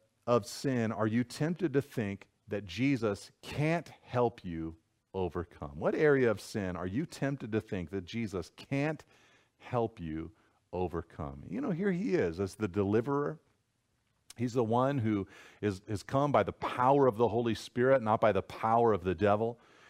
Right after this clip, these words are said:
And it's good for us not to have little areas where we think, "No, Jesus couldn't reach into that part of my life." Number three, how valuable is your spiritual family,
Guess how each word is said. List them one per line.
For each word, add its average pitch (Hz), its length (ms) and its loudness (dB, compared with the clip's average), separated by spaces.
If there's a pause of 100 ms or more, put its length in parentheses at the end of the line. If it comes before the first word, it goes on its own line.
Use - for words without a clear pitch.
(160)
And 104 80 -4
it's 113 140 -6
good 196 200 -2
for 139 180 4
us 117 220 4
not 143 180 2
to 131 80 4
have 123 220 2
little 165 240 4
areas 107 480 4
where 101 180 2
we 101 100 0
think, 101 320 -6
"No, 123 200 -4
Jesus 123 420 -2
couldn't 110 360 -4
reach 101 260 -2
into 87 180 -2
that 85 260 -4
part 82 240 -8
of 82 60 -10
my 78 100 -10
life." 78 360 -12 (760)
Number 156 180 2
three, 95 380 0 (800)
how 277 220 2
valuable 110 760 4
is 104 220 -4
your 101 180 0
spiritual 127 960 -2 (140)
family, 90 760 -6